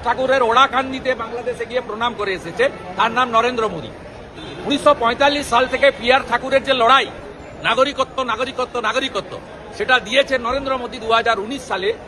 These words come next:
তাই মতুয়া, নমশূদ্র, বাংলাদেশ থেকে আসা হিন্দু শরণার্থী, তাদের কাছে ত্রাতা হচ্ছেন নরেন্দ্র মোদী। তাদেরকে অত সহজে ভাঙা যাবে না। নিশ্চিন্ত থাকুন, হরিচাঁদ ঠাকুর, গুরুচাঁদ ঠাকুরের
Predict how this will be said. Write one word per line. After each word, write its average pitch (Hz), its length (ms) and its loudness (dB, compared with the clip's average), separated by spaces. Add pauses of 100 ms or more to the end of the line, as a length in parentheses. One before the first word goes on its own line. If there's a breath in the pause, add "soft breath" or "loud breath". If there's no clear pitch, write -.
(220)
তাই 240 220 2
মতুয়া, 226 400 2
নমশূদ্র, 254 500 -4 (120)
বাংলাদেশ 240 460 -4
থেকে 247 160 -6
আসা 240 280 -2 (360)
হিন্দু 247 220 -8 (100)
শরণার্থী, 240 500 -2 (400)
তাদের 226 300 2
কাছে 269 300 4 (540)
ত্রাতা 220 440 4
হচ্ছেন 269 400 4 (540)
নরেন্দ্র 240 440 0
মোদী। 214 320 -6 (380)
তাদেরকে 247 480 2
অত 233 160 2
সহজে 220 460 2 (680)
ভাঙা 202 300 2
যাবে 180 300 0
না। 131 140 -8 (800)
নিশ্চিন্ত 277 400 -4
থাকুন, 247 380 4 (640)
হরিচাঁদ 262 360 -4
ঠাকুর, 247 240 -2
গুরুচাঁদ 220 440 -4
ঠাকুরের 247 420 6